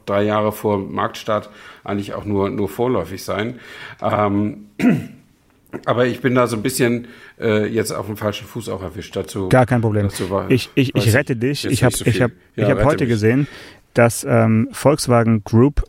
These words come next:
Speaker 2: also die Volkswagen, äh, Gruppe sozusagen, ähm, hat, äh, im Jahr zwanzig zwanzig, ähm, global gesehen,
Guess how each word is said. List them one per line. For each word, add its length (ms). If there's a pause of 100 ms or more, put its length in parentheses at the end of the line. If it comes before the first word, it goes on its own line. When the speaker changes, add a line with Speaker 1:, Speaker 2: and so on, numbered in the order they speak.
(100)
Speaker 2:
also 500
die 140
Volkswagen, 600
äh, 160
Gruppe 320
sozusagen, 420 (400)
ähm, 380
hat, 340 (120)
äh, 300
im 160
Jahr 200
zwanzig 380
zwanzig, 720 (100)
ähm, 400
global 440
gesehen, 520